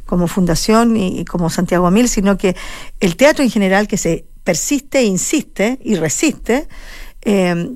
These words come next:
tiene que ver con una vocación de, de, de estar con la gente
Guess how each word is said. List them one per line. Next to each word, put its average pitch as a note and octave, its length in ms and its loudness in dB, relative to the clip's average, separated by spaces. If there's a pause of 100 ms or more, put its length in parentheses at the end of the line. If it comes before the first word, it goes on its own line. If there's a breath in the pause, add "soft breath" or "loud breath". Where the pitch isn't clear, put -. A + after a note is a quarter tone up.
tiene B3 260 2
que A3+ 100 0
ver A#3+ 160 2
con B3 160 -2
una A3+ 200 0
vocación A3+ 720 -2
de, B3 220 0
de, G#3 920 -2
de G#3 80 -2
estar - 320 -2
con C#4+ 220 -2
la C#4+ 80 -2
gente - 480 -6